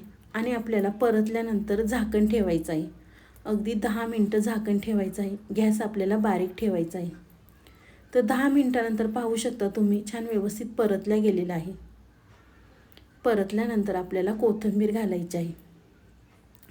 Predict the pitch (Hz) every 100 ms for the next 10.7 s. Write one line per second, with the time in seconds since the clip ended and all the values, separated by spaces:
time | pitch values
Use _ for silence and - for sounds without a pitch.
0 | - - 208 214 247 254 220 214 185 180
1 | 175 226 208 180 175 202 208 - - 208
2 | 240 - 254 185 196 185 208 185 180 165
3 | - - - - - - - - - -
4 | - 233 208 220 208 190 196 214 214 -
5 | 196 180 - 175 185 185 214 - - -
6 | - 254 220 214 220 226 214 220 220 220
7 | 202 208 220 214 196 196 190 208 214 196
8 | 202 - 247 269 277 254 254 254 226 220
9 | 214 254 - 247 - 233 220 226 214 208
10 | 208 220 196 202 - 196